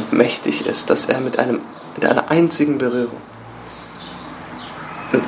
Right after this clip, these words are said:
einfachem Glauben, dass etwas, das sie seit einem,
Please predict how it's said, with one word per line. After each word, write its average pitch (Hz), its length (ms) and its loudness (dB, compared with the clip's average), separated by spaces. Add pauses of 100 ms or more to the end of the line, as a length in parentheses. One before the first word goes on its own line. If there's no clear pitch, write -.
einfachem 151 540 4
Glauben, 123 380 -4 (3750)
dass 135 180 8
etwas, 123 380 6
das 135 160 0
sie - 160 6
seit 147 180 4 (240)
einem, 143 340 4